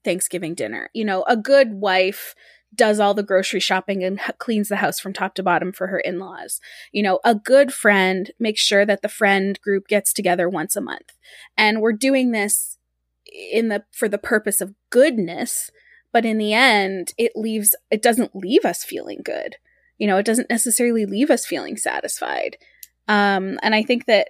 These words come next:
you know, if you start small to intentionally gather, whether it's a high stakes event like a wedding or a low stakes event like, you know, maybe there's just, like, a couple moms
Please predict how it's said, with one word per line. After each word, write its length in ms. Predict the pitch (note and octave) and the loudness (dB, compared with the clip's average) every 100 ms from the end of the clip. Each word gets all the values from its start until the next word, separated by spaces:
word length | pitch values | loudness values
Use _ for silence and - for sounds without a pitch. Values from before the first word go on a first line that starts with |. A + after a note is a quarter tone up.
| _ | _
you 120 | - A3+ | -6 -2
know, 160 | G#3 | -2
if 120 | G#3+ | -2
you 80 | - | -4
start 340 | A3+ - C4 - | -2 2 2 2
small 640 | - G#3+ A3 A#3 G#3 G3 - | -4 0 2 2 2 0 -2
to 440 | - G#3 G3 G3+ - _ _ | -4 -4 -4 -6 -12 _ _
intentionally 680 | A3 - A#3+ B3 C4 A#3 A3 | -6 -2 -4 -2 -6 -4 -2
gather, 640 | F#3+ F#3+ G#3+ C#3+ - A#3 - - - | 2 2 0 -2 -4 -6 -8 -20 -6
whether 220 | A3 C#4+ G#4+ | 2 4 4
it's 300 | - C#4 A#3 | 2 0 -2
a 40 | |
high 200 | - G#3+ | 0 0
stakes 320 | G#3+ G#3 G3+ | 2 -2 -4
event 240 | G#3 F#3 - | -6 -6 -6
like 140 | G3+ | -4
a 80 | F#3 | 0
wedding 420 | F3+ F#3+ G3 A#3+ | 2 2 2 0
or 120 | - | 2
a 80 | G3 | 2
low 220 | F3+ D#3 | 2 0
stakes 320 | G#3 - G3 - | -2 -4 -4 -2
event 260 | G#3 F#3+ - | -2 -2 0
like, 420 | F#3 F3 - - _ | 2 2 0 -14 _
you 120 | - G3+ | -6 -2
know, 360 | F3 E3 F3 | 0 0 -2
maybe 300 | - G3+ B3 | -2 -4 0
there's 240 | F4+ G4+ F#4+ | 2 2 0
just, 220 | - - | -4 0
like, 180 | D#4+ D4+ | 0 0
a 40 | |
couple 320 | C#4+ C4+ - | 0 2 4
moms 680 | C4 G3 G#3 C#4+ F#3+ E3 - | 4 2 2 0 0 -4 -8